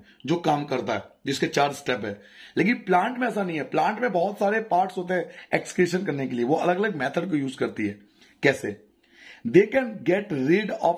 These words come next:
excess water, वो अपने एक्सेस वाटर को निकाल सकती है ट्रांसपीरेशन द्वारा। याद कीजिए ट्रांसपीरेशन, ट्रांसपीरेशन याद है ना, जब वाटर क्या होता है,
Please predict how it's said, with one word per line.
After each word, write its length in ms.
excess 420
water, 340
वो 80
अपने 380
एक्सेस 400
वाटर 260
को 120
निकाल 280
सकती 320
है 80
ट्रांसपीरेशन 760
द्वारा। 240
याद 260
कीजिए 180
ट्रांसपीरेशन, 540
ट्रांसपीरेशन 460
याद 180
है 60
ना, 260
जब 160
वाटर 320
क्या 140
होता 220
है, 200